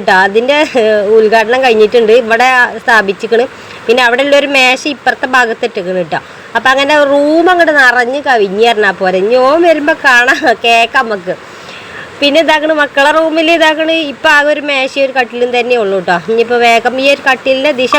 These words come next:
മാറ്റിയിടാണ്ട്. അപ്പൊ ഒന്നും വലിച്ചെടുക്കട്ടോ. അത് ഭയങ്കര കനമാണ് ട്ടോ. കുറച്ച് വലിയ കട്ടിലാണ്. നമ്മളെ വീട്ടിലേക്ക് ഏറ്റവും വലിയൊരു കട്ടിൽ, മൂന്ന് കട്ടിലാണ് ഇവിടെ ഉള്ളത്.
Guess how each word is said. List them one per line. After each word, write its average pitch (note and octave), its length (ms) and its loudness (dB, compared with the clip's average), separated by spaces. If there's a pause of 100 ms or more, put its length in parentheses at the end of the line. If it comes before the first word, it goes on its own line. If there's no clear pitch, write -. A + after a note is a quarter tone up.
മാറ്റിയിടാണ്ട്. A3 680 2 (460)
അപ്പൊ G#3+ 120 0 (100)
ഒന്നും B3+ 200 2 (160)
വലിച്ചെടുക്കട്ടോ. G#3 640 0
അത് F#3 80 0
ഭയങ്കര A#3+ 380 0 (120)
കനമാണ് B3 600 2
ട്ടോ. F#3 100 0 (320)
കുറച്ച് A#3 280 -4
വലിയ B3+ 300 0 (100)
കട്ടിലാണ്. B3+ 500 0 (180)
നമ്മളെ A3+ 300 -2
വീട്ടിലേക്ക് C#4 640 -2 (240)
ഏറ്റവും D4 280 0
വലിയൊരു D4 280 0
കട്ടിൽ, C4 260 -4
മൂന്ന് D4+ 220 2
കട്ടിലാണ് D4+ 440 0
ഇവിടെ B3 220 2
ഉള്ളത്. G3 260 0